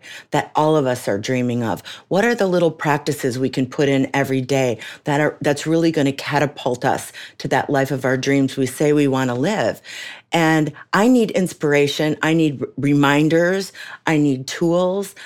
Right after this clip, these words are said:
I need to make this conversation part of my everyday vibrational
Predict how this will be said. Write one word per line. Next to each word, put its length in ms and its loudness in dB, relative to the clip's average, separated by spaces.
I 140 2
need 300 2
to 120 -4
make 300 0
this 180 -2
conversation 880 -2
part 320 0
of 100 -4
my 260 -2
everyday 640 0
vibrational 720 -2